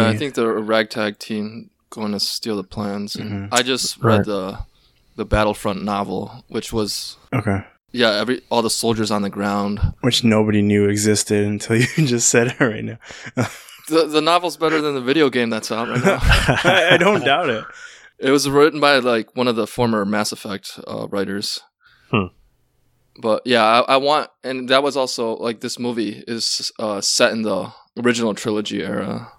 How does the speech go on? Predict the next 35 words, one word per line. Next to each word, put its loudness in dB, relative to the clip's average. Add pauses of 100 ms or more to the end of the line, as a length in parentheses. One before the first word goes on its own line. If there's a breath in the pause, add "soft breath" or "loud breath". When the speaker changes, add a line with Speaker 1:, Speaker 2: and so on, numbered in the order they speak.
(460 soft breath)
Speaker 3:
Right. 0 (540)
Speaker 2:
When 0
I 6
saw 2
this 0
trailer, -2
um, -8 (440)
I 2
was 2
excited -2
'cause, -8
yeah, 2
you're -4
set 2
in 0
the -2 (260 loud breath)
era 6
that 0
I 2
grew -2
up -6
with, -6
not 0
this -4
new -2 (340)
Force 0
Awakens -2
era, -2
not 0
the -8
prequels, -4
ugh. -2
Speaker 3:
<laughs> -20
Speaker 2:
But 2
the, 2